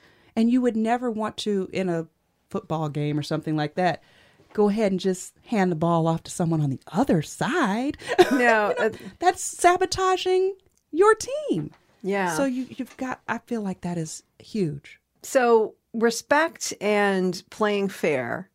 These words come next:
Speaker 2: Let's go to fighting a little bit, 'cause one of the
Speaker 1: Mm-hmm.
Speaker 2: things that this guy said that a lot of people were saying is you gotta be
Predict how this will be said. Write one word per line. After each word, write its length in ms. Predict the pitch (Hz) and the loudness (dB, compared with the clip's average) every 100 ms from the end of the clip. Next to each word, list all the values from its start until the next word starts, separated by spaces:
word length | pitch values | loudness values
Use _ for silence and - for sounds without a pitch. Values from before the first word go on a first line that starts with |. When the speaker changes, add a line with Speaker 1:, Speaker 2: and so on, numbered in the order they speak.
| _ | _
Speaker 2:
Let's 160 | 214 202 | -6 0
go 120 | 214 | 0
to 80 | 175 | 0
fighting 380 | - 170 147 139 | 2 0 0 -4
a 80 | |
little 180 | 80 - | -6 -10
bit, 180 | - 139 | -8 -6
'cause 160 | 156 208 | -2 2
one 160 | 214 | 4
of 60 | 233 | 4
the 60 | 247 | 2
Speaker 1:
Mm-hmm. 80 | |
Speaker 2:
things 520 | - 220 208 202 202 - - - _ - | 2 0 0 -2 -4 -8 -16 -20 _ -4
that 180 | 196 170 | -2 0
this 160 | 180 | -2
guy 240 | - 160 160 | 0 -2 -2
said 500 | - 151 139 - 233 - | -2 -2 -2 -4 -10 -6
that 140 | 160 | -4
a 60 | 156 | 0
lot 200 | 151 147 | 0 0
of 40 | |
people 200 | 165 165 | -2 -6
were 120 | 160 | -4
saying 220 | 160 160 147 | -4 -6 -6
is 140 | 160 | -6
you 60 | 170 | -2
gotta 200 | 170 170 | 0 0
be 240 | 170 160 | -2 -4